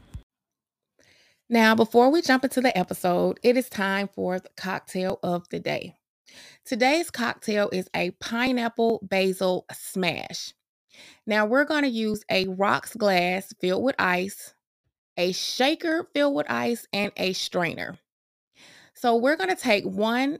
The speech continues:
and a half ounces of Jameson Irish whiskey, one-fourth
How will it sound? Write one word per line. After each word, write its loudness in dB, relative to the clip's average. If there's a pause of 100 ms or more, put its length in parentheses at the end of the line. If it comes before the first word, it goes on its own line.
(100)
and 0
a 0
half -2
ounces -4 (120)
of -2
Jameson -4
Irish 0
whiskey, -4 (600)
one-fourth 0